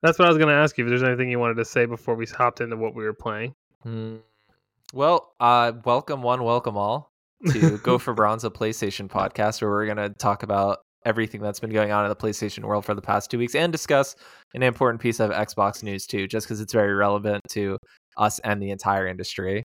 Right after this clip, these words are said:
Speaker 2: And no, that's all. I just wanna say welcome and thanks everyone for listening.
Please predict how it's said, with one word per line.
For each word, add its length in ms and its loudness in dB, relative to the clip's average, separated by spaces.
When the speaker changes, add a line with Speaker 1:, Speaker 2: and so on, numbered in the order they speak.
Speaker 2:
And 160 -2
no, 120 2
that's 200 0
all. 80 2
I 40 0
just 120 -12
wanna 120 -4
say 140 -2
welcome 380 -4
and 120 -12
thanks 260 -4
everyone 300 0
for 120 -4
listening. 440 -4